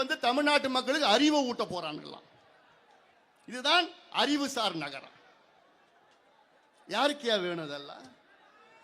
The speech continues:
நீ இதை எடுத்து நடத்து, ராமநாதபுரத்துல போய் நடத்து, சிவகங்கையில நடத்து, தூத்துக்குடியில நடத்து. அங்க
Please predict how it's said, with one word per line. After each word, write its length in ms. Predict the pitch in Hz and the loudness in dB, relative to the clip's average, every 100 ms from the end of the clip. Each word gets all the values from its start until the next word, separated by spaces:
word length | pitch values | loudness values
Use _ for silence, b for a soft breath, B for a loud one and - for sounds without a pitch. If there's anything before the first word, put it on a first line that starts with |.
| - | -8
நீ 100 | 294 285 262 - - | -4 -4 -6 -10 -10
இதை 160 | 269 247 240 | -6 0 0
எடுத்து 240 | 294 339 269 | -2 -4 -2
நடத்து, 300 | 262 311 311 202 - - - 175 | -2 -2 -4 -6 -8 -18 -6 0
ராமநாதபுரத்துல 840 | 262 330 330 320 302 269 254 220 254 | 4 4 6 6 6 6 2 0 0
போய் 160 | 233 | 0
நடத்து, 260 | 190 185 - - - _ _ _ _ _ _ _ _ _ _ _ _ - - | -2 -6 -16 -20 -20 _ _ _ _ _ _ _ _ _ _ _ _ -12 -4
சிவகங்கையில 680 | 285 349 330 320 302 262 226 | 2 4 4 0 0 0 0
நடத்து, 300 | 220 262 254 - - _ _ _ _ _ _ _ _ _ _ _ _ _ _ _ _ _ - - | -2 -4 -8 -18 -20 _ _ _ _ _ _ _ _ _ _ _ _ _ _ _ _ _ -14 0
தூத்துக்குடியில 560 | 339 339 294 302 294 262 | 0 0 -6 -2 0 0
நடத்து. 220 | 277 294 311 | -2 0 0
அங்க 120 | 294 | 0